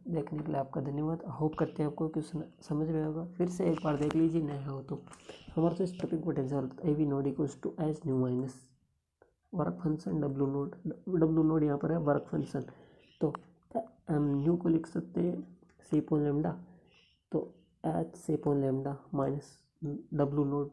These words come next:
W node है वो हमें electrovolt में दिया हुआ है, तो एचसी, एचसी की value होती है बारह सौ चालीस electrovolt nanometer, और जो हमारा wavelength है वो हमें तीन सौ बीस nanometer दी हुई है, तो nanometer से nanometer cancel out।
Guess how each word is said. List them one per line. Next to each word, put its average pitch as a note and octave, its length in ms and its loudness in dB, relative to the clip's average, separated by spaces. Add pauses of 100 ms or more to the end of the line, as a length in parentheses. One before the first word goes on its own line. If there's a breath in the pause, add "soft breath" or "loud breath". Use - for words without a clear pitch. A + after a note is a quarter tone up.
(160)
W E3+ 220 6
node D#3+ 280 4
है D3+ 60 2
वो D3 180 2
हमें D#3+ 160 2
electrovolt C#3+ 640 2
में C#3 140 0
दिया B2+ 120 6
हुआ B2 120 4
है, B2 140 -6 (460 loud breath)
तो - 220 -2
एचसी, F3 400 0 (460)
एचसी E3 420 2
की E3 140 4
value D3+ 220 4
होती D3 200 2
है D#3+ 60 4
बारह D3+ 300 2
सौ D3+ 120 0
चालीस C#3+ 360 -2
electrovolt D3 640 0 (100)
nanometer, D3 540 0 (800 loud breath)
और D3 380 2
जो D3 140 0
हमारा D3 320 0 (800)
wavelength D3+ 440 4
है C3+ 240 0 (500 loud breath)
वो D#3 100 6
हमें E3+ 220 4
तीन D3+ 180 6
सौ D#3 180 0
बीस D#3 280 -2
nanometer C#3 480 0
दी C3 160 4
हुई C3 100 8
है, C3 80 6
तो C#3+ 140 4
nanometer C#3 440 2
से - 120 -2
nanometer C3+ 420 2
cancel D3+ 300 2
out। F3+ 200 -6